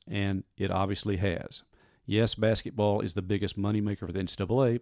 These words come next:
but that's because they don't control football. Football money far, far outranks basketball money. And here, ironically today, it's the A C C who kicked this into motion,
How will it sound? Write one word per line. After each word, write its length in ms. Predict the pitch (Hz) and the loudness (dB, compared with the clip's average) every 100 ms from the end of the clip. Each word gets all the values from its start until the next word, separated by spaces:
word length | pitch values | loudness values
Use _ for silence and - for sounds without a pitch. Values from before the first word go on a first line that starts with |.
| - | -4
but 80 | - | -4
that's 140 | 98 | -4
because 280 | - - 95 | -4 -4 -2
they 100 | 92 | -2
don't 280 | 85 101 - | 0 0 0
control 320 | 104 101 101 | -4 0 2
football. 480 | - - 95 78 _ _ | 2 2 0 -2 _ _
Football 460 | - 123 - 113 95 | -2 -2 2 2 4
money 380 | 95 95 95 - | 0 -2 -4 -8
far, 540 | - - 117 117 107 | -14 0 4 6 4
far 440 | - 123 113 104 | 2 4 4 4
outranks 480 | 95 95 95 95 - | 2 -2 -2 -4 -4
basketball 540 | 104 104 101 - 92 90 | -2 0 -2 -4 -4 -2
money. 340 | 87 85 - _ _ - - - _ _ _ _ _ - | -4 -6 -10 _ _ -20 -20 -20 _ _ _ _ _ -6
And 100 | 101 | 2
here, 220 | 107 101 | 4 4
ironically 480 | 92 101 104 98 101 | 4 4 2 2 0
today, 340 | 95 98 123 107 | 0 4 6 6
it's 140 | - | 2
the 160 | 107 104 | -2 0
A 40 | |
C 180 | - 101 | 0 0
C 400 | - 131 113 110 | 2 4 6 4
who 140 | 107 | 2
kicked 340 | 98 - 117 - | 0 -2 -6 -4
this 180 | 98 107 | -2 0
into 160 | 95 | 0
motion, 460 | 90 92 92 98 | 0 0 0 -2